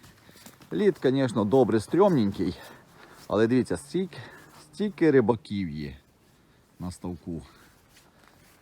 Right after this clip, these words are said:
Вон, ходять, стоять, ловлять, бігають.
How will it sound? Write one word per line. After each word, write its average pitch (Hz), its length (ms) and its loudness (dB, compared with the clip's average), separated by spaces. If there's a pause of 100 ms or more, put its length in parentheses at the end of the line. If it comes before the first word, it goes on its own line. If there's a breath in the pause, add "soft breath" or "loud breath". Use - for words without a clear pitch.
(360)
Вон, 82 240 -10 (280)
ходять, 131 460 -8
стоять, 117 680 -6 (120)
ловлять, 127 640 -4
бігають. 135 920 -4